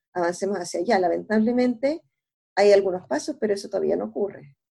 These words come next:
Como ya ven, finalmente no los escucharon, los desestimaron.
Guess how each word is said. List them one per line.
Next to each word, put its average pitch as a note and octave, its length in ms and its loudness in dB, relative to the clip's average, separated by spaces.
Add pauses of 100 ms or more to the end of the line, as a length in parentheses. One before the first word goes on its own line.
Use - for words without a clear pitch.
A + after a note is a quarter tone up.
(100)
Como F#3 220 -2
ya F#3+ 180 2
ven, A3 480 4
finalmente G#3 480 -4
no G3 140 -4
los A3 140 0
escucharon, A3+ 600 -2
los G#3 140 -2
desestimaron. G3+ 580 -14